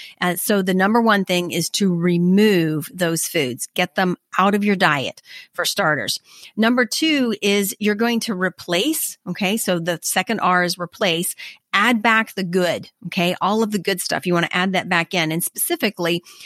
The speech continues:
you want to add back in digestive enzymes, uh, maybe a little hydrochloric acid, um, you know, good foods that are, that are green,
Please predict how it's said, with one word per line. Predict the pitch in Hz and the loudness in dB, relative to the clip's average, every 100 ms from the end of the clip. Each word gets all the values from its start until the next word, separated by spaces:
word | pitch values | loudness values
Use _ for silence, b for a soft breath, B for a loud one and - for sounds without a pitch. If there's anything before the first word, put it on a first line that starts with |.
| B - | B -4
you | 196 226 | 0 2
want | 202 185 - | 2 0 -2
to | - | -2
add | 175 180 | 0 2
back | 190 220 - | 0 0 -2
in | 151 156 175 | 0 2 2
digestive | 165 160 160 160 202 | 0 0 -2 -2 -2
enzymes, | 175 170 175 160 156 160 170 - | 0 0 0 0 0 0 0 -2
uh, | 165 160 | -2 0
maybe | 160 165 180 | 0 2 0
a | 170 | 0
little | 170 165 | 0 0
hydrochloric | 170 170 180 - 180 170 | 0 0 0 0 0 0
acid, | - 160 165 185 165 B B B - | -2 0 0 -2 -4 B B B -6
um, | 160 151 175 | -2 -2 0
you | 190 | 0
know, | 165 170 - | 0 -4 -2
good | 220 220 208 208 - | 2 2 2 -4 -8
foods | - 214 190 190 180 - | -4 2 2 2 -2 -4
that | 170 170 | -2 0
are, | 165 165 156 | 0 0 -2
that | 175 165 | -2 0
are | 160 160 | 0 0
green, | 175 175 190 214 233 | 0 2 4 4 4